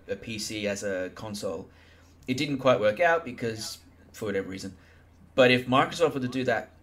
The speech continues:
with an Xbox and suddenly say, "Okay, you can buy this Xbox this year, you can upgrade if you want to next year to an even better model," or blah, blah, blah, or you can get an Xbox and upgrade it physically yourself.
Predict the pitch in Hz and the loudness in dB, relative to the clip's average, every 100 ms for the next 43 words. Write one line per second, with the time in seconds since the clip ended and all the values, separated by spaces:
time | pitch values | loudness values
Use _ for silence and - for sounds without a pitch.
0 | - 104 107 214 226 - 95 95 - - | -14 -8 -6 -6 -6 -2 -2 -2 -8 -10
1 | 104 117 107 104 113 110 113 107 95 95 | -4 -2 -2 -4 0 2 2 0 -2 -4
2 | 98 101 113 107 101 123 120 104 - 104 | -6 -2 0 2 0 -2 -4 -4 -4 -6
3 | - 101 98 95 95 90 87 - - - | -6 -8 -8 -6 -4 -2 -4 -8 -20 -20
4 | - - - 113 113 - 110 120 135 135 | -20 -20 -14 -8 -6 -6 -4 0 0 0
5 | 127 127 120 107 107 104 104 101 104 101 | -4 -2 -4 -4 -6 -6 -6 -6 -6 -6
6 | 101 104 101 - - 123 160 147 135 120 | -8 -10 -12 -12 -12 -2 0 2 0 0
7 | 117 110 98 101 98 - - 101 95 117 | -2 -4 -6 -6 -8 -14 -12 -10 -6 -2
8 | 127 123 117 104 98 101 104 101 120 - | 0 0 -2 -2 -4 -4 -8 -2 0 0
9 | 101 107 127 - 101 92 - 101 110 104 | -6 -10 -8 -6 -6 -6 -10 -12 -12 -6
10 | 104 101 - - 107 104 95 80 - - | -4 -6 -8 -12 -12 -10 -10 -10 -8 -4
11 | 131 - - | -2 -2 -10